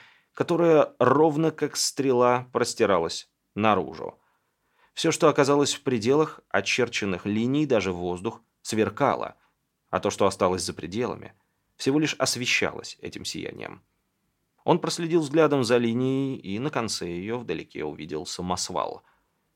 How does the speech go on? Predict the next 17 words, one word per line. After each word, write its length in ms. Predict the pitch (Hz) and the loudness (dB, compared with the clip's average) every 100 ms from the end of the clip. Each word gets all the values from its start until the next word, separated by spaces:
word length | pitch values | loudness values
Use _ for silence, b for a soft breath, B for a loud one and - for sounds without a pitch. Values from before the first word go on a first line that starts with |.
| _ _ - | _ _ -4
Го 260 | 98 127 | 6 6
Юань 300 | 170 170 180 | 8 6 6
почувствовал, 560 | 175 156 190 190 185 180 | 4 4 2 0 2 2
как 180 | 185 151 | 2 -2
к 80 | |
горлу 360 | 131 143 139 143 | -2 0 2 0
подступила 680 | 143 - - - - 131 120 | -2 -10 -14 -14 -6 -2 0
паника, 560 | - 156 110 57 - | 4 4 4 -2 -10
но 160 | - - | -12 -12
одновременно 640 | - 64 110 147 147 139 | -12 -6 -2 0 0 -2
с 60 | 127 | -4
души 360 | 104 101 - 127 | -4 -6 -4 -4
у 120 | 110 | -4
него 300 | 69 - - | -6 -10 -16
свалился 500 | - 82 82 92 90 | -10 -8 -8 -4 -2
огромный 380 | 95 104 104 95 | 0 0 0 -2
камень. 440 | - 90 52 50 | -4 -6 -8 -16